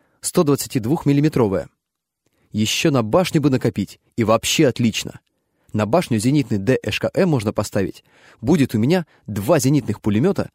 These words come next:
это лучше, чем один. Жаль, на других танках почему-то зенитки не предусмотрены, я проверял. Вон, у тех же американцев практически все машины зенитными пулеметами утыканы,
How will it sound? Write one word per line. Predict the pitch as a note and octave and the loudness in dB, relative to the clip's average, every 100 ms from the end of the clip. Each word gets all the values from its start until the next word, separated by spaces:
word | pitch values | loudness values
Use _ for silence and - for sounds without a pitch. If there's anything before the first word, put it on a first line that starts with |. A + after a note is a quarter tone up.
| _ | _
это | - - | -2 2
лучше, | F#3+ F3+ - | 2 2 -2
чем | - A2+ | -2 0
один. | B2+ G2 G#2+ _ _ _ _ _ _ _ - | 0 -2 -6 _ _ _ _ _ _ _ -10
Жаль, | F#2+ D#3+ E3+ | 0 2 4
на | A#2 | 2
других | B2 A#2 G#2+ | 0 0 -2
танках | - E3 D3 - - _ - | 0 -2 -2 -8 -12 _ -8
почему-то | G#2+ - F3 D#3+ | -4 0 2 2
зенитки | D3 E3+ D3 - | 2 0 0 -2
не | G2+ | -2
предусмотрены, | G3 G#2 - F#3 F#3 F#2+ - _ _ | -2 -2 0 0 0 -4 -6 _ _
я | A#2 A#2+ | -2 2
проверял. | D3 D3+ A#2+ F#2+ - _ _ _ _ _ _ - | 2 4 2 0 -8 _ _ _ _ _ _ -6
Вон, | D3+ C#3 | 0 0
у | G2 | 0
тех | G2+ F#3 | 0 0
же | A2 | 2
американцев | A2+ B2 C#3 A3 D#3+ - - _ _ _ | 4 4 4 2 0 -4 -10 _ _ _
практически | - B2+ - F3 D3+ - | -2 0 0 -2 0 -2
все | - - D3+ | -2 2 2
машины | G#2 - G3 A#2 | 2 0 2 2
зенитными | G#2+ D3+ F3+ E3 | 2 0 2 2
пулеметами | C#3+ F3 F#3 D3 G#2+ | 2 4 4 4 2
утыканы, | A2 - B2+ F2+ D2+ | 0 0 -2 -2 -6